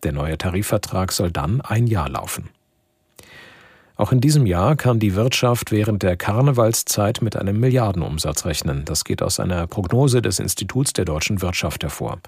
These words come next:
Aus der Nachrichtenredaktion Andrea Schnelzer.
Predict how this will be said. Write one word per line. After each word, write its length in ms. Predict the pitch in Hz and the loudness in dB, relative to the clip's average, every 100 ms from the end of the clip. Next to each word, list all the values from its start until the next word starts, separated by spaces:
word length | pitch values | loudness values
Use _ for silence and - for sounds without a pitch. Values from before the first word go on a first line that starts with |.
| - - - _ | -20 -20 -20 _
Aus 120 | - | -6
der 120 | - | -2
Nachrichtenredaktion 1120 | 87 101 - 104 104 92 87 87 - 87 87 87 | 0 0 0 0 -2 -2 -4 -2 -2 0 0 -4
Andrea 400 | 104 127 120 123 | -2 0 2 2
Schnelzer. 520 | - 90 76 85 - | 0 -2 -2 -6 -8